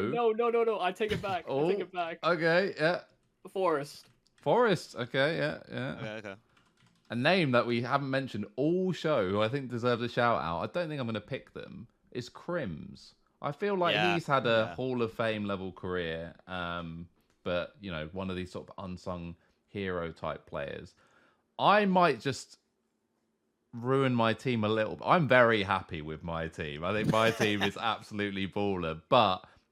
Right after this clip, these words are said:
Speaker 1: I'm not sure how well this guy fits, but I just want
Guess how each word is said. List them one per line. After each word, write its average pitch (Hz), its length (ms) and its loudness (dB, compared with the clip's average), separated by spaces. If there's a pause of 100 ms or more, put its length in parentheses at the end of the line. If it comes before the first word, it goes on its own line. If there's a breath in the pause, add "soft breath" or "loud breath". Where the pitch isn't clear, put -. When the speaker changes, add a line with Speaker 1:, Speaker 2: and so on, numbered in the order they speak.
Speaker 1:
I'm 117 120 -2
not 156 200 -2
sure 151 480 4
how 139 500 2
well 139 260 6
this 135 220 -2
guy 131 300 2
fits, 147 500 -2 (380)
but 123 160 2
I 123 100 2
just 139 380 -6
want 123 480 0